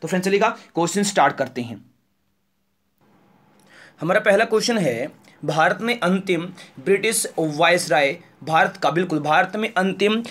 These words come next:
ब्रिटिश वायसराय जनरल कौन था? बताएंगे जल्दी से, भारत में होगा यहाँ पे, तो बताएंगे कि भारत में अंतिम ब्रिटिश वायसराय जनरल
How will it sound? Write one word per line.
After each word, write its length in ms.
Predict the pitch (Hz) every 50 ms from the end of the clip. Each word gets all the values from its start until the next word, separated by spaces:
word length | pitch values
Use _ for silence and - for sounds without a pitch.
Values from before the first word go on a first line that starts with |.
| - - -
ब्रिटिश 400 | 123 156 202 202 214 233 233 185
वायसराय 540 | 185 175 165 165 170 165 170 175 185 208 226 - - -
जनरल 360 | 139 139 165 175 175 180 202 214 208
कौन 240 | - 135 131 120 117 117
था? 160 | - - - - - - -
बताएंगे 280 | 135 160 165 170 170 156
जल्दी 180 | 139 139 127
से, 100 | 123 147 160
भारत 420 | 156 139 156 151 165 175 165 -
में 180 | 165 170 180 180
होगा 260 | 160 139 127 123 127
यहाँ 240 | 117 - 117 120 123
पे, 140 | 120 160 151
तो 100 | - 156
बताएंगे 360 | 131 139 135 135 143 190 214 214 - - - -
कि 80 | - 156
भारत 340 | 156 151 151 156 170 165 -
में 140 | 190 190 -
अंतिम 440 | 165 165 160 156 160 175 180 208 233 - - - _ _ _ _ - - - -
ब्रिटिश 400 | 131 131 170 165 196 196 202 196 - -
वायसराय 600 | 160 156 156 160 160 160 156 156 156 147 143 165
जनरल 360 | 156 147 156 147 143 147 170